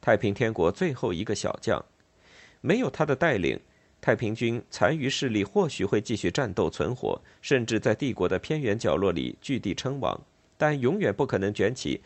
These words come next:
在他领导下太平军具有的那股气势。随着他的被俘，这场战争实质上已经结束。南京陷落时，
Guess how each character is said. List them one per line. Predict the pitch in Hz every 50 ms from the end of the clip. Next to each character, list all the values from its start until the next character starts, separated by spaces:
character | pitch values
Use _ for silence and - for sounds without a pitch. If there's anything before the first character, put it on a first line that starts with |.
| - _ _
在 | - 170 151 127
他 | - - 170
领 | 180 151 110 101
导 | 110 98 71
下 | 73 - 104 82 -
太 | - - 127
平 | 117 113 101
军 | - 107 110
具 | - - 143 113
有 | 92 69 52
的 | - 85
那 | 104 127 110
股 | - - 53
气 | - - - 117
势。 | - - - - - - _ _ _ _ _ _ _ _ _ _ _ _ _ _ _ _
随 | - 160 185 202
着 | 175 135
他 | - - 202
的 | 202 180
被 | - 135 113 98
俘， | - - 80 85 - - - - _
这 | - - 156
场 | - 123 90 101
战 | - 135 110 98
争 | 92 117 107 107 -
实 | - - 113 139
质 | 180 196 175
上 | 135 - - - -
已 | - 95 76
经 | 64 - 147 156 156
结 | - - -
束。 | - - - - - - _ _ _ _ _ _ _ _ _ _ _ _ _ _ _ _ _ _ _ _ _ _ _ _ _ _ _ _ _ _ _ _ _
南 | - 143 180 214
京 | 226 240 226
陷 | 208 - 262 214
落 | 147 120 90 73
时， | - - - 67 64 -